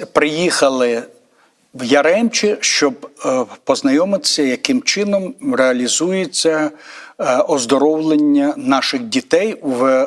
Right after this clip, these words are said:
оздоровчих таборах. Ми проїхали табори, відвідали кілька таборів, але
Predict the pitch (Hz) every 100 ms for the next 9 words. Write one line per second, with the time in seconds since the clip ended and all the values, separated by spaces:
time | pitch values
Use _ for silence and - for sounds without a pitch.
0 | - 139 117 143 151 - - 139 123 113
1 | - - - _ _ _ - - - -
2 | - _ - - 147 254 - 156 160 160
3 | 151 143 135 139 127 147 220 262 226 -
4 | - - - - - _ 180 151 156 165
5 | 180 151 143 139 - - 135 139 - 123
6 | 143 220 240 185 165 151 160 180 135